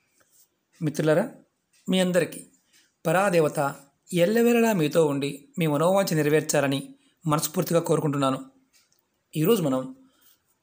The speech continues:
అద్భుతమైన, శక్తివంతమైన ఒక దైవిక నెంబర్ గురించి తెలుసుకుందాం.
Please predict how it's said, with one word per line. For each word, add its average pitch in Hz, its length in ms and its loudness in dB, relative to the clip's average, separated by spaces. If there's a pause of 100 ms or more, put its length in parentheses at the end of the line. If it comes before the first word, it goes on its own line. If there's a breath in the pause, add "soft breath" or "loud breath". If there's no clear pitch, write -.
(100)
అద్భుతమైన, 151 840 0 (100)
శక్తివంతమైన 160 1120 -2 (540)
ఒక - 100 -6
దైవిక 156 320 0
నెంబర్ 143 200 0
గురించి 143 220 -4
తెలుసుకుందాం. 143 420 -6